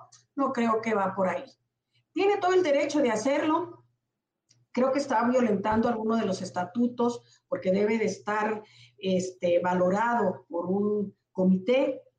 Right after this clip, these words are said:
pero aún así, bueno, lo puede hacer, ya lo hizo, eh, pero en mi forma de ver las cosas,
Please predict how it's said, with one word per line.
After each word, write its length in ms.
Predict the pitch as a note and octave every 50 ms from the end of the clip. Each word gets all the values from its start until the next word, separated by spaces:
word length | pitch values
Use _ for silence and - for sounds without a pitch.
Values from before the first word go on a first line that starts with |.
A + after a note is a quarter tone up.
| _ _ _
pero 220 | - G#3 G#3+ A#3
aún 220 | A#3+ C4 C#4 D4+ D4+
así, 240 | D#4 D4+ - D#4 D4+
bueno, 280 | C#4 C#4+ D4 D4+ F#3+
lo 120 | F3+ F3+ F#3
puede 220 | G#3 G#3+ A3+ B3+
hacer, 360 | C4+ B3 - C4+ C4 C#4 C4
ya 160 | A3+ A3+ G#3
lo 180 | G#3 A3+ A#3+ C4
hizo, 640 | C#4 C#4 C#4 - - - C#4+ F4+ F4+ - - - _ _ _ _ _ _ _ _ _
eh, 260 | G3+ G3 F#3+ F#3+ F#3 F#3
pero 360 | F#3+ G3 F#3+ F3+ E3+ E3 E3
en 120 | E3+ F3+ F#3
mi 100 | F#3 F3+
forma 560 | F#3 - - - A3 A#3 C4 C4 C4 B3 A#3+
de 100 | A3 G#3
ver 160 | G#3 A3 A3
las 140 | A#3 A3+ -
cosas, 560 | - A3+ A3 - B3 A#3+ A#3+ - - - _